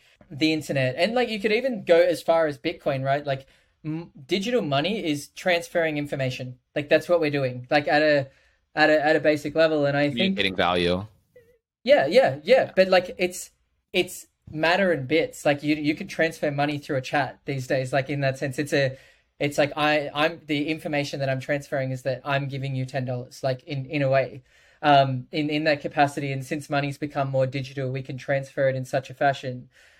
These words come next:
Speaker 1: But, like, how can we not care about communication in the sense that it essentially defines our existence? And it's not like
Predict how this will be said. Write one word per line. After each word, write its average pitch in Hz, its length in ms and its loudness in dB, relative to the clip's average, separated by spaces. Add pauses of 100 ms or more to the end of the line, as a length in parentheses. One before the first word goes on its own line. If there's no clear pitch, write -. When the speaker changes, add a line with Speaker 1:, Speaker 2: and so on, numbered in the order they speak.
(120)
Speaker 1:
But, 190 100 6
like, 208 360 2
how 180 260 2
can 277 260 -4
we 214 440 -2 (200)
not 156 440 0
care 151 220 2
about 139 320 2
communication 143 640 -4
in 131 80 -4
the 131 60 -4
sense 131 280 -6
that 139 160 -4
it 131 240 -2 (300)
essentially 151 560 0
defines 143 540 -2
our 131 140 4
existence? 127 720 -6
And 160 140 2
it's 190 160 -4
not 202 160 4
like 233 300 2